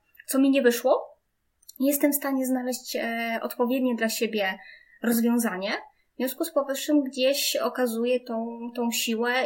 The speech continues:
i swoją, swoją gdzieś tam mądrość, e, w działaniu i teoretycznie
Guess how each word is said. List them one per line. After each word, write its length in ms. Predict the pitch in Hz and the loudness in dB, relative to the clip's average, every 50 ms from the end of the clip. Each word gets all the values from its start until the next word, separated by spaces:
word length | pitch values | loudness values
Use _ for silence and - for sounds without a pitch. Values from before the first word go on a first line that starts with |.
| - | -2
i 240 | - 226 226 220 226 | -2 -4 -4 -4 -4
swoją, 600 | 226 - - 226 226 220 214 214 214 214 208 220 | -6 -6 -6 -6 -6 -4 -4 -4 -4 -6 -6 -8
swoją 300 | 220 - - 220 220 220 | -10 -8 -8 -6 -6 -6
gdzieś 180 | 220 226 226 - | -4 -6 -6 -4
tam 140 | 233 233 226 | 0 2 4
mądrość, 680 | 226 220 208 202 190 190 202 269 330 - - - - - - - - - - - _ _ _ - | 4 4 4 2 0 0 2 2 0 -2 -6 -14 -18 -20 -20 -20 -20 -20 -20 -20 _ _ _ -6
e, 720 | 214 214 208 208 214 214 214 214 220 214 208 208 208 208 208 | -6 -4 -6 -6 -6 -4 -4 -4 -4 -4 -4 -4 -6 -6 -2
w 40 | 214 | 0
działaniu 680 | 240 233 214 196 190 196 202 214 233 254 302 330 349 359 370 381 359 | 2 2 2 2 0 -4 -6 -4 -2 0 0 0 -2 -4 -8 -6 -4
i 120 | 320 339 370 370 - - - | -2 -2 -2 -4 -8 -14 -12
teoretycznie 720 | - 381 403 427 427 427 415 415 - 370 381 - - 427 | -10 -8 -6 -4 -4 -6 -6 -8 -8 -10 -10 -10 -10 -10